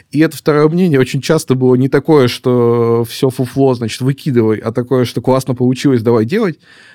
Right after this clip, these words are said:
тогда уверенность в себе у меня как бы начала расти. И тут еще важно сказать, что от подкастов вообще очень мало обратной связи. Вот если вы сейчас слушаете этот выпуск, я уговариваю вас оставить где-нибудь комментарий.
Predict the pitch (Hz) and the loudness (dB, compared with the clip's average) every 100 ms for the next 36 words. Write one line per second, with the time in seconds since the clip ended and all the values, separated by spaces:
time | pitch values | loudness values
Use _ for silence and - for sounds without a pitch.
0 | _ - 107 107 143 160 156 143 131 120 | _ -8 -6 -2 0 2 0 0 0 0
1 | 110 120 139 131 117 117 - 95 127 160 | -2 -2 -2 -2 -4 -6 -10 -4 -2 -2
2 | 151 107 107 120 123 120 120 113 117 113 | -2 -2 -4 -4 -2 -4 -4 -6 -6 -2
3 | 123 113 117 - 208 269 _ _ - - | -2 -2 -6 -6 -6 -6 _ _ -6 -4
4 | 202 - 180 196 143 - 139 220 - - | -2 0 0 0 -2 -4 -4 -4 -4 -2
5 | 147 143 - 120 190 202 131 120 - 160 | -2 -2 -6 -6 -4 -6 -6 -6 -2 -2
6 | - 135 139 123 123 123 113 - 131 101 | -2 0 2 0 0 -4 -4 0 0 0
7 | - - 127 131 127 131 - 165 - 117 | -6 -6 -4 -4 -4 -4 -2 -4 -2 -4
8 | 113 131 120 107 247 135 - - 117 139 | -2 -6 -6 -4 -4 -4 -10 -12 -2 0
9 | 147 131 117 - _ - 143 156 160 156 | 2 0 -2 -6 _ -4 2 4 4 2
10 | 123 113 110 160 220 - _ - - - | 2 2 2 0 -2 -6 _ -20 -20 -6
11 | 123 - 170 180 127 117 151 147 120 - | -6 -2 0 2 2 2 0 2 0 0
12 | 120 120 120 165 190 131 104 | 0 2 0 0 0 -2 -6